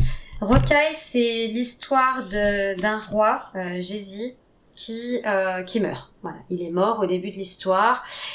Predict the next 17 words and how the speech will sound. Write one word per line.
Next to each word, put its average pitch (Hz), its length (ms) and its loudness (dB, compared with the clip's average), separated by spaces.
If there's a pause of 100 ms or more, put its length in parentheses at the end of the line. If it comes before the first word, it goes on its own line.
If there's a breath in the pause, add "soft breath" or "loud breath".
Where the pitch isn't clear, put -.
(180 loud breath)
et, 214 520 2
euh, 170 840 -4
et - 320 -4
il 214 60 -6
y 220 60 -2
a 202 60 -2
des 180 180 -2
personnes 196 400 -4
qui 185 160 -4
n'acceptent 226 600 -2
pas 214 160 -2
sa 196 180 -4
mort 214 360 0
et 196 120 -2
qui, 190 180 -8
du 190 220 -12
coup, 226 340 -8